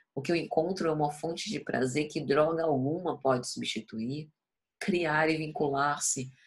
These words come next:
a grupos de referência de ajuda mútua com respeito aos vícios, muito eficazes, buscar outras opções de desejo,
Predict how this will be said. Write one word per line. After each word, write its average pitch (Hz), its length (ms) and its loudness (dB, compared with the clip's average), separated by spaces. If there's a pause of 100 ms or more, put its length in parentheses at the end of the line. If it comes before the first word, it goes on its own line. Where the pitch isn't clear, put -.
(160)
a 143 80 4
grupos 139 360 -2
de 139 80 -2
referência 147 840 0
de 131 100 0
ajuda 127 400 0
mútua 147 640 -4 (320)
com 127 140 -4
respeito 131 420 0
aos 120 220 -2
vícios, 123 580 -4
muito 160 420 -2
eficazes, 131 840 -2 (640)
buscar 170 640 2
outras 180 500 6
opções 139 400 -2
de 135 100 -2
desejo, 131 720 0